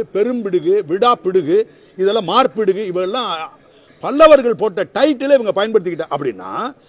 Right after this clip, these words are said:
அவங்களுக்கு கீழே இவங்க வேலை பார்த்திருக்காங்க, வாழை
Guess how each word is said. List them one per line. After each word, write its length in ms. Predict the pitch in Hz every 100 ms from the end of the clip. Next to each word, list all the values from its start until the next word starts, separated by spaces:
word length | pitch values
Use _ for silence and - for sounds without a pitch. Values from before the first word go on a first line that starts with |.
| _ - 220
அவங்களுக்கு 480 | 311 311 285 214 -
கீழே 180 | 277 302 277
இவங்க 160 | 202 160
வேலை 120 | 185 156
பார்த்திருக்காங்க, 460 | 139 131 110 - _ _ - _ - - - -
வாழை 180 | 170 240